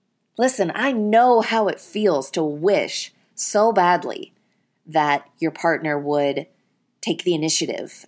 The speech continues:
and step up and come to you and say something like, "Honey,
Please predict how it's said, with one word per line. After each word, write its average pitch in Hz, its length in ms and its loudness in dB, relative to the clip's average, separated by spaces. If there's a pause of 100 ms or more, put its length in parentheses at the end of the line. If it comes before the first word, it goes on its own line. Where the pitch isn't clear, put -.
and 151 380 -2
step - 460 0
up 185 320 2 (520)
and 170 160 -2
come 220 400 -2
to 214 180 -4
you 143 360 -2 (540)
and 180 200 0
say 196 300 2
something 190 440 -2
like, 175 480 0 (380)
"Honey, 233 340 -2